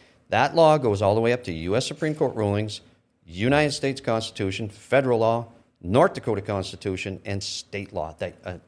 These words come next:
even a clerk of court needs an oath of office, and appointed people need an oath of office.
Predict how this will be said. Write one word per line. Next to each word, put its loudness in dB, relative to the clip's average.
even -4
a -4
clerk -6
of -18
court 2
needs -2
an -6
oath -4
of -6
office, -4
and -6
appointed -2
people -6
need -4
an -6
oath -6
of -6
office. -4